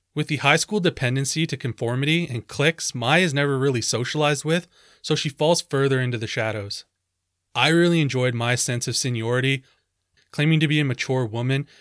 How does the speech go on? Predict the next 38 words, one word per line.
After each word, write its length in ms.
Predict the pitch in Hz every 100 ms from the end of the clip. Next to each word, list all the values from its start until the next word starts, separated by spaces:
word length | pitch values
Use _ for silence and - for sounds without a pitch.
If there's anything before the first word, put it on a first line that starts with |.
| _
and 120 | 135
how 100 | 143
Sakuta 500 | 131 135 135 160 151
manipulates 680 | 135 120 123 123 135 135 131
that 240 | 131 139 -
to 140 | 127
his 120 | 113
advantage. 640 | 113 113 107 107 104 - _ _ _ _ _ _ -
And 100 | 135
I 60 | 151
have 100 | 170
to 60 |
say, 220 | 190 190
Mai's 420 | 139 123 147 190 123
mother 340 | 113 117 135
is 140 | 120
just 220 | 131 127 120
a 40 |
scumbag 640 | - - 117 120 120 123
for 80 | -
what 180 | 120 123
she 160 | 131
did, 340 | 104 110 131 156 _ - _
and 80 | 147
I 80 | 156
mean, 320 | 160 156 139 _ _ _
who 140 | 175
forgets 480 | 190 180 139 143 -
their 180 | 151 127
own 200 | 135 131
child? 520 | - 120 117 110 104 _ _ _ _ _ _
But 120 | 139 139
more 220 | 170 202
heartbreaking 600 | 143 135 156 143 147 127
than 140 | 123
that 320 | 113 123 143
is 160 | 127 113
when 420 | 131 135 127 117